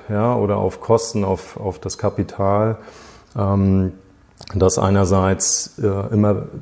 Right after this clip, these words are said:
dieser Blick auf den Kunden, aber halt auch auf die Mitarbeiter im Unternehmen da ist. Ja, wie agieren wir untereinander?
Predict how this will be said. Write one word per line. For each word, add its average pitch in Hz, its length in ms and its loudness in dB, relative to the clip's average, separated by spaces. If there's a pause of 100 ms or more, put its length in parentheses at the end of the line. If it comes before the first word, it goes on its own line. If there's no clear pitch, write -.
dieser 98 260 0
Blick 98 560 0
auf 101 180 -4
den 98 200 0
Kunden, 113 580 2
aber 101 360 2
halt 101 180 -2
auch 98 180 -2
auf 107 160 -4
die 98 120 -4
Mitarbeiter 92 560 -2
im 92 100 -4
Unternehmen 95 640 -2 (480)
da 101 220 -2
ist. 107 280 -2
Ja, 95 240 0
wie 98 220 2
agieren 101 500 4
wir 110 160 4
untereinander? 104 800 0